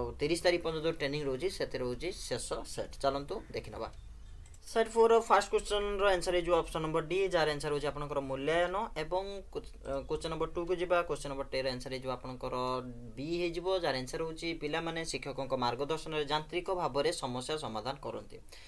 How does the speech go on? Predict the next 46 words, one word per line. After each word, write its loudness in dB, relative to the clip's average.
ଏବଂ 4
କ୍ୱେଶ୍ଚନ 4
ନମ୍ବର 6
ତିନି 4
କୁ 6
ଯିବା। 4
ତିନି 0
ର 2
ଆନ୍ସର 2
ହେଇଯିବ 2
ଆପଣଙ୍କର -2
ଅପସନ୍ 0
ଡି 0
ରହିଯିବ। 2
ହିସାବ 4
କର, 2
ପଇଁତିରିଶ -4
ହଜାର 4
ପାଖାପାଖି -2
ସଂଖ୍ୟାକୁ -6
ସାତ -2
ଦ୍ୱାରା 2
ଭାଗ 2
କଲେ 2
ଭାଗଫଳ 8
ପାଞ୍ଚ 6
ହଜାର 8
ଆସିବ, 4
ମାତ୍ର 2
ଏଠାରେ 2
ଭାଗଫଳ 0
ପାଞ୍ଚଶହ -2
ପାଖାପାଖି -8
ଆସିଛି। -8
ତାପରେ 10
ଯିବା 4
ନେକ୍ସଟ 2
କ୍ୱେଶ୍ଚନ, 0
ଆପଣଙ୍କର 0
କ୍ୱେଶ୍ଚନ -4
ନମ୍ବର 0
ଫୋର୍, 2
ଆନ୍ସର 0
ହେଇଯିବ 2
ଆପଣଙ୍କର -4
ସି। -2